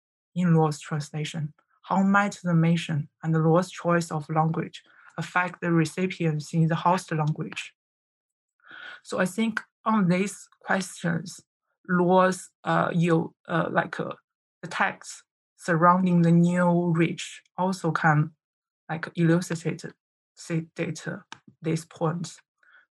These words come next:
What, uh, uh, is on the, this power, this slide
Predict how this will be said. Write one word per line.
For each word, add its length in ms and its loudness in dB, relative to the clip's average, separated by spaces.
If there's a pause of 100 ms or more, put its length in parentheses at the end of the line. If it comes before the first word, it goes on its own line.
(160)
What, 340 -2
uh, 220 -4 (500)
uh, 280 -4 (460)
is 400 -6
on 300 0
the, 340 0 (460)
this 280 -6
power, 320 0 (460)
this 380 -6
slide 580 -2